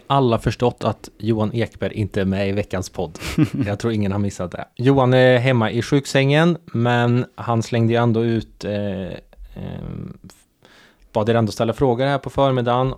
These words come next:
Speaker 1: och han, igår hade han ju en, eh, omröstning på Twitter. Och på det temat har Nelsa ställt en fråga. "Vem tycker ni ska få förlängt? Twitter har sagt sitt.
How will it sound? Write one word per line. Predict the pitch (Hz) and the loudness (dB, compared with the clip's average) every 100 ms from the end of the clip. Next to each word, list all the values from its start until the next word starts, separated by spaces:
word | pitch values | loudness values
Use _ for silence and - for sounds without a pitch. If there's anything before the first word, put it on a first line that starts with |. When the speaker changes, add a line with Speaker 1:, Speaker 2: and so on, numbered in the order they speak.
| - | -8
Speaker 1:
och | 113 - _ - - _ | -8 -8 _ -20 -20 _
han, | - 110 107 104 101 | -4 -2 -2 -4 -6
igår | 113 113 139 165 117 98 | -6 0 0 2 0 -2
hade | 104 117 104 | -4 -4 -2
han | 98 98 | -4 -2
ju | 101 98 | -4 -4
en, | 101 101 101 | -4 -2 0
eh, | 101 - | -2 0
omröstning | 123 110 - 135 143 | 2 2 0 0 0
på | - | 0
Twitter. | 151 - 95 - _ - - - - - _ - | -2 -2 -4 -8 _ -20 -20 -20 -20 -20 _ -4
Och | 113 - - | -4 -4 -6
på | - | -2
det | 113 | 0
temat | 110 135 127 110 139 - | 0 0 2 2 0 0
har | 113 104 92 | 0 2 0
Nelsa | 113 127 104 - | -2 -2 -4 -6
ställt | 127 120 104 - | -4 -4 -4 -6
en | |
fråga. | 101 107 98 - - _ _ | -8 -8 -8 -10 -12 _ _
"Vem | 107 117 127 | -4 -2 -2
tycker | 127 120 | -2 -2
ni | 113 | -2
ska | - 107 | -2 -6
få | 107 | -8
förlängt? | - 117 127 131 92 - - | -8 -4 -2 -2 -4 -8 -12
Twitter | - 110 - 101 | -8 -8 -6 -6
har | |
sagt | 104 101 - - | -6 -8 -10 -12
sitt. | - 131 - - | -10 -10 -12 -20